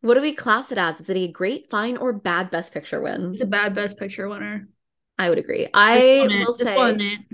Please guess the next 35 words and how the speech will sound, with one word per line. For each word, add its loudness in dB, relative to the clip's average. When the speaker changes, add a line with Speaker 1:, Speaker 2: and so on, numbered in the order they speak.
Speaker 1:
I've 0
got 6
a 4
Letterboxd, 0
um, -4
pri-, 0
private 4
list, -2
so, 2
like, -4
nobody -6
go 0
look -2
for -2
it, -4
but -2
a 4
list 0
going -2
where 0
I'm -4
ranking -4
the, -8
all 2
the -4
films -4
as -4
we -2
watch -6
them, -2
and 0
this 2
is -4
currently -4
sitting -2